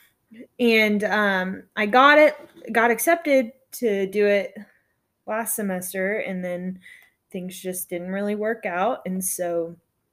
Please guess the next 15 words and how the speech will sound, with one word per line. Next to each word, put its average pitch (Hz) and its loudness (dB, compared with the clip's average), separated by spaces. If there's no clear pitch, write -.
I 196 -4
kind 190 -6
of 185 -6
didn't 180 -8
really 175 -4
expect - -10
to, 160 -12
you 185 -6
know, 160 -10
have 180 -6
that - -4
come 170 -8
back 170 -4
up 277 2
because, 175 -6